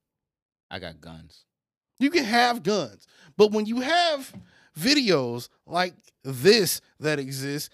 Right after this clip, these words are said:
Speaker 2: and you sitting, I don't know, a, a foot and a half away from Salt Bae. I gotta send you this video so you can put it up there. Um,
Speaker 1: I got guns.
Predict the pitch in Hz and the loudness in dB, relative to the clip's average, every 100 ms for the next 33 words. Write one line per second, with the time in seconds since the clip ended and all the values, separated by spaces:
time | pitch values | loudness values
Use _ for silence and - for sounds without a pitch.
0 | - 156 190 202 - 254 202 170 165 _ | -12 -10 -6 -4 -2 -2 -4 -10 -10 _
1 | _ - 220 233 170 147 156 160 - _ | _ -2 0 2 0 -2 -4 -8 -10 _
2 | _ _ _ 127 139 131 120 _ _ _ | _ _ _ -4 -2 -2 -4 _ _ _
3 | _ _ _ _ - 123 - 185 202 180 | _ _ _ _ -2 -2 2 6 6 4
4 | 160 160 185 202 - 156 190 190 131 - | -4 -2 -2 -4 -8 -4 -4 -4 -4 -2
5 | 214 233 123 110 95 135 _ _ _ _ | 0 0 -2 -8 -8 -12 _ _ _ _
6 | _ _ - 127 120 95 - 104 85 90 | _ _ -12 -8 -8 -8 -12 -14 -16 -18
7 | 98 98 85 80 76 73 65 - 73 69 | -18 -18 -18 -18 -20 -20 -18 -16 -14 -14
8 | 92 - 64 - _ - 107 107 104 101 | -16 -16 -20 -20 _ -16 -12 -10 -12 -14
9 | - - _ _ 78 78 73 - _ | -20 -20 _ _ -20 -18 -20 -20 _